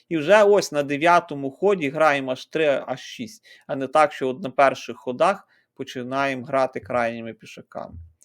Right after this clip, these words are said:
Тура Є один, тура Є вісім, туру по центру. Слон Є шість. Міняємо білого слона, тому що він дуже активний.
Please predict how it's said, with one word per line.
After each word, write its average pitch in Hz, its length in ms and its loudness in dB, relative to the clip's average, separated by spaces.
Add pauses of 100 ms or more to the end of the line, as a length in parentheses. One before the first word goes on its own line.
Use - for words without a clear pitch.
(720)
Тура 143 260 4
Є 127 200 2
один, 120 440 0
тура 120 280 0
Є 113 160 -4
вісім, 190 380 -8
туру 160 400 -6
по 156 140 -6
центру. 147 720 -4 (1000)
Слон 185 340 -2
Є 135 120 -4
шість. - 680 -14
Міняємо 143 640 2
білого 123 460 -4
слона, 160 400 -6
тому 127 240 -12
що - 200 -14
він 123 100 -10
дуже 113 300 -8
активний. - 680 -14